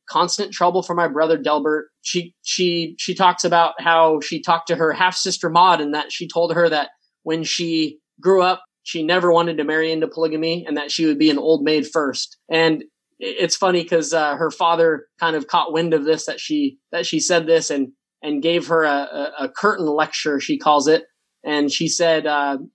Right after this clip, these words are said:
"Pa said that I had said a very wicked thing, and every time I said my prayers, I was to ask Heavenly Father to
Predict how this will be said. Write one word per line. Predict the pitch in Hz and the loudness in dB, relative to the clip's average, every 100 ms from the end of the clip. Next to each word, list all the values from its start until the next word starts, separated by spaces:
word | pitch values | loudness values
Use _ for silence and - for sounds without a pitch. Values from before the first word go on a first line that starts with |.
| _ _ _ - | _ _ _ -2
"Pa | 190 208 | 2 2
said | - 208 185 | 2 2 2
that | 160 | -2
I | 156 165 170 175 165 _ _ _ _ _ | 0 2 2 2 -4 _ _ _ _ _
had | 175 165 | -2 -2
said | - 190 190 | 0 2 2
a | 185 143 | 0 -2
very | 151 202 208 | 2 4 4
wicked | 175 196 196 160 | 4 2 0 -2
thing, | 170 165 165 170 - _ 135 | 0 2 0 -6 -16 _ -4
and | 151 | -2
every | 180 208 | 0 0
time | 202 196 | 0 0
I | 180 | 0
said | - 175 | -2 -2
my | 180 170 | -2 -2
prayers, | - 165 156 | 0 0 2
I | 151 | 0
was | 143 | -4
to | 147 143 | -4 -2
ask | 160 - | -2 -2
Heavenly | 170 180 | -2 -2
Father | 170 151 151 | 2 2 2
to | 151 | 0